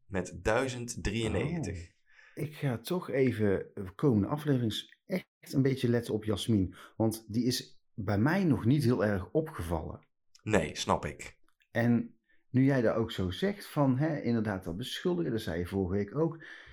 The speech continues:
Speaker 2: Ik ga de volgende we-, ik ga de komende aflevering eens extra, extra op haar letten. Want ik zal nu, nu natuurlijk vanwege de berichtje meer op Sven te letten, maar ik ga nou komende aflevering op Jasmin letten.
Speaker 1: Ja, ja, dat lijkt me, lijkt me verstandig. <laughs>
Speaker 2: Ja.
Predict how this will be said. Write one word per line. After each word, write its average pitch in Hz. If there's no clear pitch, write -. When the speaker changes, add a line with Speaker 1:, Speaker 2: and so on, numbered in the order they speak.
Speaker 2:
Ik 143
ga 165
de 143
volgende 135
we-, 120
ik 131
ga 147
de 123
komende 156
aflevering 120
eens 98
extra, -
extra 175
op 120
haar 87
letten. 85
Want 104
ik 110
zal 131
nu, 135
nu 151
natuurlijk 139
vanwege 120
de 107
berichtje 110
meer 107
op 92
Sven 147
te 170
letten, 165
maar 127
ik -
ga 110
nou 107
komende 170
aflevering 131
op 110
Jasmin -
letten. -
Speaker 1:
Ja, 101
ja, -
dat 82
lijkt 87
me, 85
lijkt 117
me 98
verstandig. 87
<laughs> -
Speaker 2:
Ja. 113